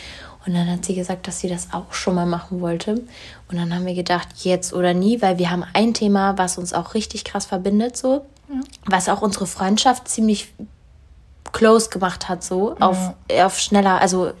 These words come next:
Speaker 1: schnell ziemlich
Speaker 2: Ja.
Speaker 1: close, so.
Speaker 2: Ja, safe.
Speaker 1: Und, ähm,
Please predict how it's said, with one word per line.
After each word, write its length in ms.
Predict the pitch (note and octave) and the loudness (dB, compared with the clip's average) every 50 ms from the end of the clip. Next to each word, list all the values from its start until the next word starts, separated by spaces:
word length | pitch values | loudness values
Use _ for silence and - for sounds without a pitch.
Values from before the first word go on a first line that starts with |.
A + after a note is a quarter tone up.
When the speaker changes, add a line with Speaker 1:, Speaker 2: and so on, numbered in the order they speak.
| - - _ - - | -18 -20 _ -12 -6
Speaker 1:
schnell 400 | - - - G#3 G3+ G3+ F#3 F3+ | -4 2 4 6 6 6 6 4
ziemlich 260 | - - F#3+ - A3 | 2 2 4 4 4
Speaker 2:
Ja. 140 | G#3+ G#3 G#3+ | 4 4 4
Speaker 1:
close, 140 | G3 F#3 G3 - | 4 2 0 0
so. 220 | - G3+ G#3 A#3 - - - - - A3+ | 0 0 -2 -2 -4 -14 -20 -14 -8 -6
Speaker 2:
Ja, 80 | G3 F#3+ | -6 -4
safe. 340 | - - - F#3+ F3+ F3+ - - - - - - - - _ _ | -4 -4 -2 -2 -4 -4 -6 -12 -20 -20 -20 -20 -20 -20 _ _
Speaker 1:
Und, 460 | - G3+ G3+ G3 G3 G3 F#3+ - - - | 2 4 4 4 4 2 0 -4 -6 -4
ähm, 760 | - G3+ G3 F#3+ F#3 F#3 F3+ F3+ F3+ F3+ F3+ F3+ F3+ F3+ F3+ | -2 -2 -2 0 -2 -4 -4 -4 -4 -4 -6 -6 -8 -10 -14